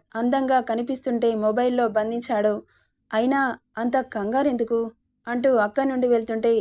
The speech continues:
అతని చెయ్యి పట్టుకుంది. ఏంటని వెనక్కి తిరిగి చూశాడు. "మీ చెల్లెళ్ళు నన్ను ఆడుకుంటున్నారు తెలుసా? ఎందుకో." "ఏంటివి?"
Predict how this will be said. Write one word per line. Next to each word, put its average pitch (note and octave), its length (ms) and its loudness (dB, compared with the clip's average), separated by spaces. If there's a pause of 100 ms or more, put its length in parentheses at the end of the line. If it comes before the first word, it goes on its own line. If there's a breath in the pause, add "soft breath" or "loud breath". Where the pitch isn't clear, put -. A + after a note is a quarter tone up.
(140)
అతని A#3+ 260 -2
చెయ్యి B3 300 -2
పట్టుకుంది. A3+ 520 -2 (500)
ఏంటని B3+ 480 0
వెనక్కి A#3 340 -4
తిరిగి A#3+ 240 -4
చూశాడు. A3 460 -2 (640)
"మీ B3 120 -4
చెల్లెళ్ళు B3 540 0 (200)
నన్ను A#3+ 220 0 (160)
ఆడుకుంటున్నారు A3+ 640 -2
తెలుసా? G#3+ 340 -4 (600)
ఎందుకో." A#3 360 0 (920)
"ఏంటివి?" B3 540 0